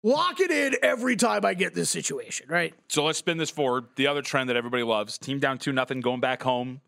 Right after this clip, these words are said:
Speaker 2: first quarter, first half. That is the Phoenix Suns tonight. Suns are, as we record this, a four-point favorite for the game,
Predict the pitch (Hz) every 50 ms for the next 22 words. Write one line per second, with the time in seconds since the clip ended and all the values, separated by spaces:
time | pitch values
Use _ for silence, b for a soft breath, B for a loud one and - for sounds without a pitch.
0 | _ - 135 131 127 - - 135 131 127 123 127 120 - 131 127 120 - 120 120
1 | 120 120 117 - - _ _ _ _ _ _ _ _ _ _ _ _ - 123 131
2 | 147 139 123 135 - 147 147 135 131 - - 139 131 127 117 - 123 120 101 76
3 | - - _ _ _ - - - 147 143 143 143 127 135 127 120 117 117 110 123
4 | 110 101 113 107 101 - 151 156 156 143 147 - - - - 127 110 - - 113
5 | 107 - 123 123 117 113 - - 104 101 98 117 123 135 139 143